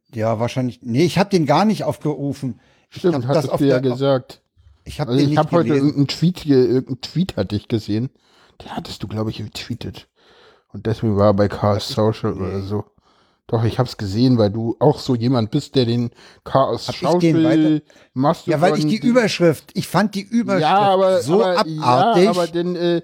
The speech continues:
Speaker 1: dass ich kann,
Speaker 2: du
Speaker 1: kann
Speaker 2: hast
Speaker 1: sein,
Speaker 2: halt,
Speaker 1: dass
Speaker 2: du
Speaker 1: ich
Speaker 2: hast halt aber dein, dein, dein, dein, dein Cross-Poster falsch eingestellt, weil
Speaker 1: Wieso?
Speaker 2: äh, ja, weil ich finde, dass Retweets, äh, nicht, äh,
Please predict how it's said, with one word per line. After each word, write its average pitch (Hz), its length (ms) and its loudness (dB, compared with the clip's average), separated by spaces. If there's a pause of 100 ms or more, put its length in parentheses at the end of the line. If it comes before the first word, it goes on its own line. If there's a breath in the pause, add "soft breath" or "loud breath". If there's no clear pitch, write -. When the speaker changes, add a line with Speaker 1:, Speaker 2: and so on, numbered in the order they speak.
Speaker 1:
dass 151 160 0
ich 156 160 -6
kann, 208 240 0
Speaker 2:
du 175 80 -2
Speaker 1:
kann 175 220 2
Speaker 2:
hast 156 60 -4
Speaker 1:
sein, 180 160 2
Speaker 2:
halt, 156 80 -2
Speaker 1:
dass 156 80 0
Speaker 2:
du 160 40 0
Speaker 1:
ich 156 60 -2
Speaker 2:
hast - 260 -2
halt 196 160 0
aber 175 220 0
dein, 170 320 -2
dein, 170 260 2
dein, 160 320 2
dein, 160 320 2 (280 soft breath)
dein 147 180 0
Cross-Poster 151 720 -2
falsch 131 300 -2
eingestellt, 127 640 -4
weil 127 400 -2 (220 soft breath)
Speaker 1:
Wieso? 131 200 -2
Speaker 2:
äh, 147 240 2
ja, 165 320 2
weil 175 160 2
ich - 80 -4
finde, 196 380 0
dass 151 280 -2
Retweets, 196 760 -6 (360 soft breath)
äh, 165 540 4
nicht, 165 420 0
äh, 160 720 2